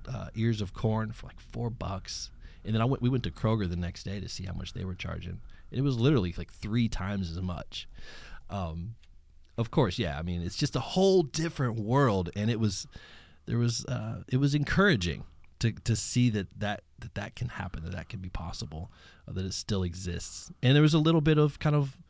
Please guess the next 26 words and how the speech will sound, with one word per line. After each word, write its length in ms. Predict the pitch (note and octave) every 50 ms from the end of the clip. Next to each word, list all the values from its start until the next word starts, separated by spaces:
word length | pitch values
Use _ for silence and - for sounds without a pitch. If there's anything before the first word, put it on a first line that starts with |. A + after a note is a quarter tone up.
| _ - _ -
wondering 280 | B2 C3+ C#3+ C#3+ C#3
what 120 | C#3 C#3 C#3
it 20 |
would 200 | C#3 C3+ C3 B2+
be 120 | B2+ D#3+ D#3+
like 220 | B2+ G2+ F2 F2+
to 100 | - F2+
not, 640 | F2+ F#2 F#2 F#2+ G2+ G#2 G2 F2+ F2 - - - - - - - - - - - - - - - - - -
uh, 220 | - A#2+ - E2 D#2+ -
have 400 | - - - A2 G2+ F#2+ F#2 F2
the 80 | G2 F2+
phone 500 | - - G#2 G2 F#2+ F2+ F#2 F#2+ F#2+ -
and, 160 | - F#2 F2+
or 120 | F2+ C#2 F2+
have 420 | - - G#2 F#2+ G2 F#2+ G2+ G#2+
the, 60 | G#2+
you 80 | F#2+ F#2
know, 80 | F#2 F2+
the 120 | F#2+ F#2+
news 280 | G2+ G#2 G#2+ G2+ F#2+ -
cycle 340 | - G#2 F#2 F#2 - G2 F2 -
constantly 580 | - - - G2+ G2 - - E2+ E2+ F#2 F2+
just, 240 | E2 F2+ F2 - - - - - - - - - - - - - - - -
you 80 | - -
know, 140 | - - - - - - - - - - - - - - - - - -
uh, 120 | - -